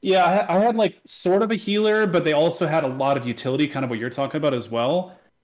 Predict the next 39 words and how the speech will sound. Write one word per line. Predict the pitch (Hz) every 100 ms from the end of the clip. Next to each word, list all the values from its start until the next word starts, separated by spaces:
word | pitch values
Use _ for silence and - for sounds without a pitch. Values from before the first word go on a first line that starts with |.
| -
uh, | 127 120 123
which | 147 135
was | 156 135 -
really | 160 226 202
cool. | - 147 151
Like, | 120 123
there | - 165
was | 170
so | -
much | 170 190
diversity. | 170 127 139 139 156
It | 156
really | 196 269
sucked | - 175 185
'cause | 160 131 - - -
when | - 156
I | 180
was, | 180 156
like, | 151 123
mapping | 131 147 175
out | 170
my | 151 139
abilities, | 107 113 147 160
I'm | 131
like, | 127 120
"I | - 135 156 180 208 156
want | 135 147 143
all | - 123 117
of | 98
these. | - -
Like, | 135
th-, | 127 147 151
these | 147
all | 143 143 156
seem | 170 143
interesting | 123 - 135 156 156 139 135
and | 123
situational," | 123 127 117 139 135 143 135
and | 113